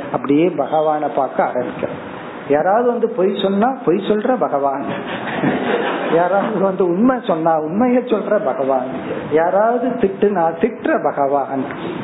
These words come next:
அப்படி நமக்குள்ள என்ன ஆகுதுன்னா, எல்லா ஜீவராசிகளிடத்தில் அந்த பகவத் பா-, பாவத்தை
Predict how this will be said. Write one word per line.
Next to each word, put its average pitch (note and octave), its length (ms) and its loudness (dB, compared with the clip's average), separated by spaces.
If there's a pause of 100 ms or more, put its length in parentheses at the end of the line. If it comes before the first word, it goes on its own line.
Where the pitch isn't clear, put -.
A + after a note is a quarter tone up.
(260)
அப்படி A3+ 600 2
நமக்குள்ள G#3 600 2
என்ன F3 260 0
ஆகுதுன்னா, D3 680 2 (320)
எல்லா G3 600 4
ஜீவராசிகளிடத்தில் D3 1400 2 (200)
அந்த C3+ 340 0
பகவத் G3 640 -2
பா-, C#3 340 0 (560)
பாவத்தை D#3 720 0